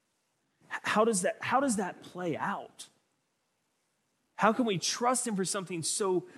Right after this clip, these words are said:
so huge and so impossible and then go, "But I don't know if he's gonna come through on this one"? We trust God with our life, with our eternity, and with our today. And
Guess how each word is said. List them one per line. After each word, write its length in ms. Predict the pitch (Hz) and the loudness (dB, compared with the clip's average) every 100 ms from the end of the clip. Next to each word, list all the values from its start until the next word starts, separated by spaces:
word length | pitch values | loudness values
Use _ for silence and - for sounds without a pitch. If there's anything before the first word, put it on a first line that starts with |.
| - | -10
so 680 | - - - - 311 294 285 | 0 4 4 4 8 10 10
huge 440 | 220 - 233 185 | 6 2 2 2
and 120 | 180 170 | 0 0
so 320 | - 240 240 | 0 2 2
impossible 720 | 220 - 202 202 - 165 139 | 2 2 0 0 -2 -2 0
and 160 | 185 190 | -2 -2
then 140 | 190 | 0
go, 260 | 180 170 160 - - | 2 0 0 -10 -2
"But 120 | 160 | 4
I 80 | 175 | 4
don't 340 | 175 269 277 254 | 6 4 2 0
know 160 | 262 | 2
if 80 | 240 | 2
he's 140 | 220 | 2
gonna 160 | 226 226 | 0 -2
come 260 | - 247 214 | -2 -2 0
through 220 | 254 240 | 0 0
on 100 | 233 | 2
this 240 | 247 - | 0 0
one"? 300 | 208 202 190 165 _ _ _ _ _ _ _ _ - - _ _ _ _ _ _ _ - - 143 | 0 0 -4 -10 _ _ _ _ _ _ _ _ -20 -20 _ _ _ _ _ _ _ -18 -14 -6
We 100 | 143 | -6
trust 440 | - 170 165 - | 0 0 0 -2
God 180 | 160 147 | -2 -2
with 140 | 139 | -6
our 100 | 143 | -8
life, 560 | 135 147 147 135 - - - | -4 -4 -4 -10 -18 -20 -8
with 180 | 147 143 | -6 -4
our 120 | 143 | -4
eternity, 640 | 131 - 156 147 139 127 - | -6 -8 -8 -6 -6 -8 -12
and 160 | 135 131 | -14 -12
with 160 | 127 135 | -12 -8
our 120 | 123 | -10
today. 480 | - 127 120 120 123 _ _ _ _ _ _ _ _ _ _ _ _ _ _ _ - - | -8 -10 -10 -14 -20 _ _ _ _ _ _ _ _ _ _ _ _ _ _ _ -20 -2
And 340 | 165 160 147 | 0 0 -4